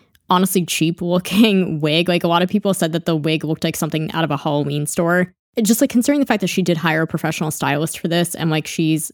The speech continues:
got millions of dollars, she could easily afford, like, very nice hair extensions, very nice wigs, and that kind of thing. And, like, a lot of the stuff that she was put in, frankly, looked kinda cheap. And, like, there wasn't a lot of effort put into it. Like, the wig, it was, like, very obvious how,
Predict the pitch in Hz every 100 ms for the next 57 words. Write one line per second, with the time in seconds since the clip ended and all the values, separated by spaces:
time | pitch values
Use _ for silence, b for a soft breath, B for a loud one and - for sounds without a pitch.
0 | _ 185 160 180 175 180 170 156 147 151
1 | - - 165 180 170 170 156 - 160 147
2 | 147 143 143 147 160 160 156 147 147 147
3 | - - - - 151 147 143 - 143 151
4 | 143 143 143 156 160 147 139 147 143 139
5 | 135 147 135 - 156 - 107 165 - B
6 | B B B - 170 165 160 - _ 190
7 | 190 185 180 240 247 190 - 175 180 175
8 | - 143 156 170 165 160 156 165 147 151
9 | - 156 151 - - 135 156 B B B
10 | B _ 185 165 151 151 - b b _
11 | 185 180 - 180 170 185 175 165 156 -
12 | - - 165 170 - 175 180 - 208 208
13 | 175 175 139 127 107 180 185 190 156 180
14 | 170 - 156 151 156 165